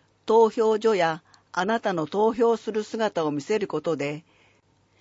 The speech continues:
政治を身近に感じることができ、貴重な社会教育の場になります。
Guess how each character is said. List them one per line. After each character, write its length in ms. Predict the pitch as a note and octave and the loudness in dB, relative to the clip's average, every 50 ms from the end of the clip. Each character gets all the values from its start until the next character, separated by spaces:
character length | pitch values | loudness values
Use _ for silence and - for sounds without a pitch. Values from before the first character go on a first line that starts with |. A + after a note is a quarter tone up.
| _ _ _ _ _ _ _ | _ _ _ _ _ _ _
政 420 | _ - - - G#3+ A3 A3 A3 G#3+ | _ -8 0 2 4 4 4 2 0
治 120 | G#3 G#3+ | 0 2
を 120 | G#3+ G#3 G3 | 2 2 2
身 140 | F3+ F3+ | 0 -4
近 260 | F#3+ G#3+ - - G#3 G#3 | -6 -6 -4 -2 -2 -2
に 140 | G#3+ G#3 | -2 -4
感 260 | G3 G#3 F#3 F#3+ G3 G3+ | -4 -4 -4 -4 -4 -4
じ 120 | G#3 G#3+ | -4 -4
る 80 | G#3 G#3 | -4 -4
こ 140 | - G3+ G3+ | -4 -4 -4
と 120 | - G#3 | -4 -2
が 140 | F#3 E3+ D3+ | -2 -2 -4
で 140 | - E3+ D#3+ | -4 -6 -8
き、 300 | - - D3 C#3 E3 F3+ _ _ _ _ _ _ _ | -8 -6 -8 -8 -8 -12 _ _ _ _ _ _ _
貴 140 | - - - - | -20 -18 -6 0
重 240 | - A3 A3 A3 | 2 2 2 2
な 140 | G#3+ G#3 G#3 | 2 0 0
社 160 | - - F3 | 0 -2 -4
会 260 | - G3 G#3 A3+ A3+ A3 | -2 0 0 0 0 0
教 220 | - A#3 A#3+ A#3 | 0 2 2 2
育 180 | A3 - F3+ E3 | 2 -2 -4 -6
の 140 | D#3 C#3+ | -4 -4
場 120 | C3+ C3+ C#3 | -2 -4 -4
に 140 | D#3 F3 F3 | -4 -4 -4
な 100 | E3 D#3+ | -6 -6
り 140 | D#3+ D#3+ | -6 -6
ま 160 | D#3+ D#3 D#3 D#3 | -6 -8 -8 -10
す。 180 | - - _ | -14 -20 _